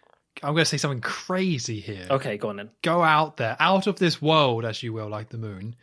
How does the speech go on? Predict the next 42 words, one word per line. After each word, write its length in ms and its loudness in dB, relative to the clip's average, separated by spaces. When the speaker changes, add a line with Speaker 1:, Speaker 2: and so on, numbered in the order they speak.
Speaker 1:
uh, 40 -8
and 340 -4
say 120 0
I 100 6
didn't 220 0
enjoy 260 0
this 140 -4
scene. 220 -8
<laughs> 60 -18
Speaker 2:
You 100 -4
didn't 240 0
enjoy 300 -4
it? 180 -14
Speaker 1:
No. 380 -6
Speaker 2:
Oh, 680 -2
that's 100 -4
Speaker 1:
So, 200 2
Speaker 2:
a 40 -2
shame. 140 -10
Speaker 1:
t-, 120 -10
s-, 140 -10
yeah, 180 2
to, 240 -4
to 260 -6
try 220 0
and 60 -6
sum 240 -4
it 60 -2
up 160 -4
quite 220 -6
quick, 240 -6
basically 400 -4
Bond 520 -2
finds 560 -2
a 60 -4
moon 340 -2
buggy 560 -4
as 140 -10
part 300 -2
of 40 -20
this 160 -4
set 480 -6